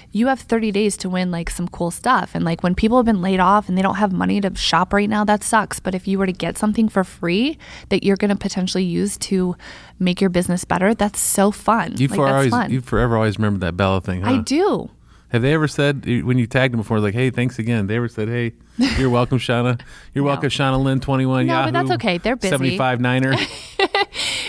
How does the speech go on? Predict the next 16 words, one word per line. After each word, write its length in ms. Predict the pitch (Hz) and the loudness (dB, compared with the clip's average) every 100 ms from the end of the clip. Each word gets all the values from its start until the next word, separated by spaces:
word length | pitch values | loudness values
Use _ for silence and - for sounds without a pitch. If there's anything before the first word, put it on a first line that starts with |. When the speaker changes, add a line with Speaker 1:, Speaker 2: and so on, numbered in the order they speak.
| 311 | -2
Speaker 1:
No, 360 | 247 233 170 180 | 2 2 2 2
but, 260 | 226 226 - | 0 0 0
I 120 | 269 | 2
mean, 140 | 277 | 4
it's 180 | 277 277 | 2 2
okay. 360 | 311 254 165 175 | 0 0 -2 -6
But 280 | 190 226 240 - | -2 0 0 0
I 100 | 226 | -2
remember 420 | 226 214 208 254 | 0 0 0 0
things 140 | 247 190 | -2 0
Speaker 2:
We 60 | |
Speaker 1:
like 80 | 117 | 2
Speaker 2:
remember 240 | 117 117 | 2 2
Speaker 1:
that. 60 | 104 | 0
Speaker 2:
things, 160 | 110 95 | 0 0
Bella. 380 | 101 98 101 | 0 2 0